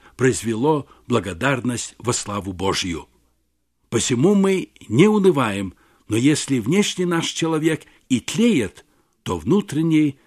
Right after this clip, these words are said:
со дня на день обновляется. Ибо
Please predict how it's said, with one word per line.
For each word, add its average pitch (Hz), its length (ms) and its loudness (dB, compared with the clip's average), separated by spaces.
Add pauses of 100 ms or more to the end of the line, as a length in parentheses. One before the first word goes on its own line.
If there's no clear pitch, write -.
(160)
со - 240 -6
дня 147 320 0
на 147 160 -2
день 113 400 -2 (360)
обновляется. 95 920 -4 (560)
Ибо 131 400 2